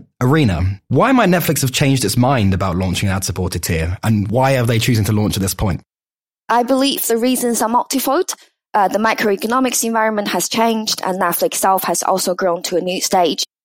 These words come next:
Speaker 2: Firstly, in terms of the general environment, I believe we're all experiencing the impact from the cost of living crisis. Everything has become more expensive and less affordable because of inflation and the impending economic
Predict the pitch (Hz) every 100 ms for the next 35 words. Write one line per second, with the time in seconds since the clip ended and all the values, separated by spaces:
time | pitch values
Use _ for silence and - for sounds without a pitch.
0 | _ - - 214 - 220 208 185 - 202
1 | 196 180 180 175 190 196 190 196 202 185
2 | 175 170 196 - _ _ - 208 208 208
3 | 220 175 196 190 - 233 233 - 208 208
4 | 190 - 190 170 202 190 - 170 - -
5 | 175 175 - 196 170 175 - 185 170 156
6 | 160 - - 151 170 - - _ - 202
7 | 202 196 190 190 175 160 - 165 185 233
8 | 220 - 196 190 - 175 - 165 180 175
9 | - 190 202 180 175 160 180 - _ _
10 | 190 175 - 175 - 196 - 208 196 185
11 | 180 175 170 175 170 - 170 170 - 185
12 | 185 170 170 170